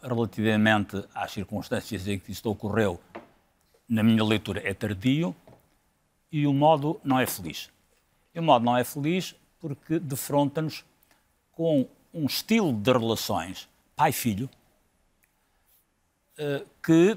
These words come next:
teria que ser melhor explicado para que fosse crível no texto e contexto em que o Presidente o refere. Eh, será que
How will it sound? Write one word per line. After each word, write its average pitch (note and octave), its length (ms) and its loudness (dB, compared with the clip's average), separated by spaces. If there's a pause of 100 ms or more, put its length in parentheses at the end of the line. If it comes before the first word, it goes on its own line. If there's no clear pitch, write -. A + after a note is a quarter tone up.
(100)
teria E3+ 240 4
que - 80 -8
ser D3+ 120 2
melhor C#3 260 4
explicado C3+ 640 0
para C#3 180 0
que - 80 -14
fosse - 360 -6
crível F3+ 600 4 (680)
no B2+ 140 0
texto E3+ 300 2
e C3+ 40 2
contexto C#3+ 520 0
em B2 60 0
que A#2+ 120 -6
o A2 40 -4
Presidente G#2+ 440 -2
o - 40 -8
refere. - 300 -12 (1500)
Eh, A#2 320 2 (720)
será D#3 440 4
que C3 400 4